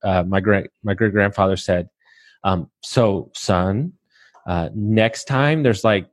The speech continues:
more dudes than you are, like, maybe just walk away. Like, it's not so important." And so, uh, you know, I thought that was funny. You know, he's, uh, eighty years old telling me that.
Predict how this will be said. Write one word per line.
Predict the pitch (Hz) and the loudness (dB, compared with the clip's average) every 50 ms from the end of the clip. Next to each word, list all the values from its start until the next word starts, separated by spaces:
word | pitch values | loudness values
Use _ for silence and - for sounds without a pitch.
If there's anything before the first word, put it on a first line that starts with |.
| _ _ _ _ _ _ _ | _ _ _ _ _ _ _
more | - 107 107 113 120 123 | -4 0 2 4 4 4
dudes | 117 107 120 123 127 123 120 110 | 4 4 4 4 4 4 2 0
than | 117 113 104 101 | 0 2 2 2
you | 101 110 113 120 | 4 4 4 4
are, | 131 143 156 170 175 165 - | 4 2 2 0 0 -2 -2
like, | - 107 110 107 113 | 0 0 0 0 0
maybe | 117 117 127 143 151 165 | 0 0 0 0 0 -2
just | 170 185 185 - | -4 -4 -6 -6
walk | 135 139 143 147 143 - | -4 -2 -2 -2 -2 -4
away. | 117 107 - - - - - 107 98 - _ _ _ _ _ _ _ | -6 -4 -4 -4 -4 -6 -8 -10 -14 -18 _ _ _ _ _ _ _
Like, | 78 - 110 - | -10 -8 -6 -6
it's | 107 - - | -8 -4 -2
not | 123 113 107 85 - | -2 -2 -2 -2 -4
so | - 120 113 | -2 -2 -2
important." | 107 95 - - 135 120 - 101 92 85 - | -2 -2 -2 0 0 0 0 -2 -8 -8 -6
And | 107 107 101 | -4 -4 -2
so, | - - 123 107 101 95 92 - - - - - - - - _ _ - | 0 2 4 4 4 2 0 -4 -8 -18 -20 -20 -20 -20 -20 _ _ -2
uh, | 92 90 87 | -2 -2 -2
you | 82 107 | 0 0
know, | 113 107 | 0 0
I | 104 101 | 2 2
thought | - 110 104 - | 2 2 2 2
that | 107 95 | 2 0
was | 90 92 - | 0 -4 -6
funny. | - - 107 98 95 95 95 - _ _ - | -2 -2 0 0 -2 -4 -6 -10 _ _ -6
You | 107 107 | -4 -2
know, | 101 98 | -2 -2
he's, | 90 95 107 104 92 - | -2 -4 -6 -6 -4 -4
uh, | 98 90 85 - | -4 -4 -4 -4
eighty | - 101 101 92 | -4 -4 -4 -2
years | 95 95 95 92 85 | -2 -4 -4 -2 -2
old | 95 92 92 90 | -4 -4 -4 -6
telling | - - 92 92 95 | -6 -8 -6 -6 -6
me | 95 95 | -6 -4
that. | 92 95 92 87 - | -4 -2 -2 -4 -6